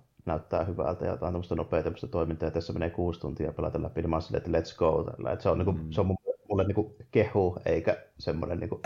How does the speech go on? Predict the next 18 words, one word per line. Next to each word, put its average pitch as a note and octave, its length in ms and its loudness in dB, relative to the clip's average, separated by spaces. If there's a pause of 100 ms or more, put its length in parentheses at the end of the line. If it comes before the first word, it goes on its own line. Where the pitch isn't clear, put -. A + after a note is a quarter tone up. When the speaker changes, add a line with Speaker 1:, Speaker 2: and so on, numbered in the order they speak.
(180)
Speaker 1:
epäily. - 460 0 (240)
Speaker 2:
<laughs> G2 240 -6
Niin, F#2+ 160 0
kuusi, C3+ 360 4
ei C3 100 8
kuusikymmentä A#2+ 560 4
tuntia, F2 420 -4 (140)
yes. G#2+ 180 6
Speaker 1:
Niin, F#2+ 280 4 (140)
se, C3+ 300 4
luojan G2+ 360 6
kiitos, E2 380 0
niin. G#2 160 4 (460)
Speaker 2:
<laughs> A3+ 380 0
Se - 180 2
on G#2 60 4
mukavaa A2 340 6
vaihtelua. F2+ 540 2